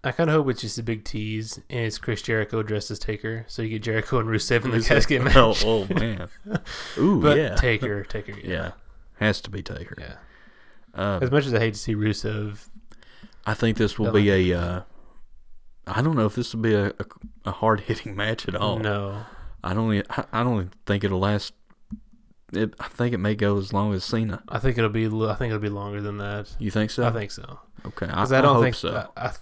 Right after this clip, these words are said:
Speaker 1: I feel like if it wasn't that, if it was that short, it would damage the idea of the match.
Speaker 2: Yeah.
Speaker 1: It would hurt the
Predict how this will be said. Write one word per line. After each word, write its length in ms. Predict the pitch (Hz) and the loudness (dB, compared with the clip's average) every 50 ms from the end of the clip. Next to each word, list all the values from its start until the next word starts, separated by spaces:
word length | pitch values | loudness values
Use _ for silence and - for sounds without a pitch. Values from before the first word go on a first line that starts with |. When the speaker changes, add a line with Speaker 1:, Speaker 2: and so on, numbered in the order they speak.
| - | -6
Speaker 1:
I 60 | 135 120 | -6 -2
feel 160 | - 147 139 | 2 4 4
like 140 | 127 110 120 | 4 4 2
if 180 | 113 104 - | -2 -2 -2
it 60 | 120 | -2
wasn't 460 | 120 117 117 117 110 107 110 107 107 107 | 0 2 2 2 2 2 -2 -4 -4 -4
that, 300 | 107 107 107 107 - - _ _ _ _ _ _ - - _ _ _ - | -4 -4 -4 -6 -8 -14 _ _ _ _ _ _ -20 -20 _ _ _ -20
if 300 | 90 82 120 135 120 131 | -14 -10 -6 -2 0 2
it 60 | 131 | 2
was 120 | 123 117 | 2 4
that 160 | 120 113 107 | 4 4 4
short, 220 | - - 120 117 113 | 2 2 0 2 2
it 60 | 110 | 0
would 140 | 110 113 110 | 0 -2 0
damage 520 | 104 110 110 107 110 107 101 98 - - | 0 0 0 0 0 -2 -4 -4 -8 -12
the 320 | - 110 110 107 104 104 104 - - - - - - - _ - - | -10 -8 -8 -8 -8 -10 -12 -18 -20 -20 -20 -20 -20 -20 _ -6 -2
idea 340 | 120 117 117 113 120 113 | -2 0 2 2 4 4
of 140 | 110 104 101 | 4 4 2
the 80 | 107 107 | 0 -4
match. 540 | 107 104 104 - - - - - - - - - - | -8 -10 -10 -12 -14 -16 -18 -18 -16 -16 -12 -6 -2
Speaker 2:
Yeah. 240 | 104 90 80 85 85 - | -2 -2 -2 -2 -4 -4
Speaker 1:
It 120 | 117 110 | -4 -2
would 140 | 110 110 101 | -2 -2 -2
hurt 320 | 117 110 104 104 101 104 | -2 -2 -2 -4 -4 -8
the 320 | 104 104 104 104 110 113 | -10 -10 -10 -10 -12 -14